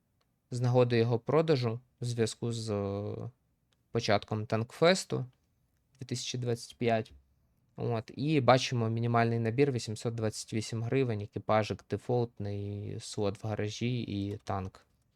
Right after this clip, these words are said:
Так, також маємо середній набір з золотом, ось таким от: начебто, минулорічним стилем Танкфест.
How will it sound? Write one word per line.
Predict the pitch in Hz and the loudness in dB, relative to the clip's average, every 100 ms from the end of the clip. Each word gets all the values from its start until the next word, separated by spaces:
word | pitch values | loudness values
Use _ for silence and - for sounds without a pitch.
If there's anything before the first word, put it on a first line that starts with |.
| _ _ _ _ _ _ _ _ _ _ _ _ - | _ _ _ _ _ _ _ _ _ _ _ _ -2
Так, | 107 - - _ _ _ | -2 -4 -14 _ _ _
також | 120 113 113 117 | 2 2 0 -4
маємо | 107 104 101 101 113 - _ | -2 -2 -2 -6 -8 -14 _
середній | - 123 110 107 110 | -2 2 2 2 -2
набір | 110 110 120 180 - _ _ - | -2 2 2 2 -2 _ _ -10
з | 110 104 101 101 101 | -4 0 0 0 -2
золотом, | 110 117 104 101 - 101 107 - _ _ - | 0 2 2 0 -4 -8 -8 -14 _ _ -12
ось | 117 | -10
таким | - - 107 101 | -8 -6 -6 -6
от: | - - - _ _ _ _ _ _ - | -8 -16 -20 _ _ _ _ _ _ -6
начебто, | 110 - - 113 | -6 -6 -6 -4
минулорічним | 117 131 123 113 104 - 107 110 | 0 0 2 2 0 -6 -8 -6
стилем | - - 196 208 170 160 _ _ _ | -6 0 2 2 0 -6 _ _ _
Танкфест. | - 117 123 120 117 - | -8 -8 -6 -2 -2 -2